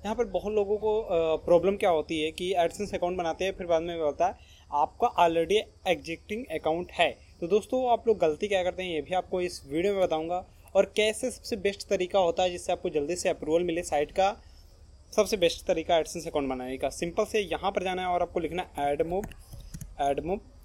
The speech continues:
ठीक है। सबसे पहले दोस्तों, यहाँ पर आपको AdMob का अकाउंट बनाना है, क्योंकि यहाँ पर AdMob अकाउंट कोई, मतलब, मैंडेटरी नहीं है, लेकिन अगर आप बना लेंगे ना, तो बहुत जल्दी आपका जो साइट होगी, वो उस पर बहुत जल्दी अप्रूवल मिल जाता है। तो इस पर सिंपल से इस पर क्लिक करेंगे यहाँ पर,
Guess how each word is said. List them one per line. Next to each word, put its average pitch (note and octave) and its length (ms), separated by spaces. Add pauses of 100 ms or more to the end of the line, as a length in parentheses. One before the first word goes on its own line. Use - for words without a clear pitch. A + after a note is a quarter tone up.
(180)
ठीक A3 140
है। B2 100 (1800)
सबसे F3+ 300
पहले G#3+ 280
दोस्तों, G3 360
यहाँ D#3+ 400
पर E3+ 160
आपको D3+ 360
AdMob D3+ 460
का G3 60
अकाउंट E3+ 300
बनाना D3+ 300
है, E3+ 160
क्योंकि F3+ 220
यहाँ F#3 220
पर F3 260
AdMob F#3 260
अकाउंट E3 560
कोई, F3 260 (200)
मतलब, F3 160
मैंडेटरी F3 560
नहीं A3 180
है, A3 200
लेकिन F#3+ 260
अगर G3 180
आप G3 80
बना D#3 280
लेंगे F3+ 220
ना, F#3+ 120 (320)
तो F#3 60
बहुत E3 300
जल्दी F3 220
आपका F3+ 380
जो D#3+ 160
साइट D#3+ 320
होगी, D#3+ 180
वो E3 160
उस - 100
पर E3+ 100
बहुत C#3+ 280
जल्दी D#3 200
अप्रूवल D3+ 280
मिल D3 140
जाता C3+ 220
है। D3 140 (380)
तो F3 80
इस E3+ 180
पर G3 140
सिंपल E3+ 380
से E3+ 160
इस D#3 120
पर D#3+ 120
क्लिक B2+ 260
करेंगे D3 240
यहाँ D3 220
पर, F3+ 200